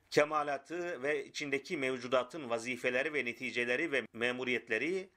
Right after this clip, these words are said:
ve kıymetleri bilinir, tahakkuk eder. Ve kainat baştan başa gayet manidar mektubat-ı ilahiye ve mücessem bir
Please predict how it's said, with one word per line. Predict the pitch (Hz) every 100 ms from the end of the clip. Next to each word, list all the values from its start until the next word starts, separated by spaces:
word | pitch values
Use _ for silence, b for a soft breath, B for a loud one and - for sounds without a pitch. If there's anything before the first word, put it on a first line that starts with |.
| b b
ve | 165
kıymetleri | 170 233 226 220 185 165
bilinir, | 123 107 92 92 -
tahakkuk | 131 147 190 151
eder. | 107 95 - _ b b -
Ve | 120
kainat | 143 131 135 208 156
baştan | 139 - 220
başa | 196 170
gayet | 151 165 196 -
manidar | 139 143 143 160
mektubat-ı | 139 127 - 143 160
ilahiye | 143 117 117 117 143 160
ve | 123
mücessem | 101 110 127 120 156 156 127
bir | 120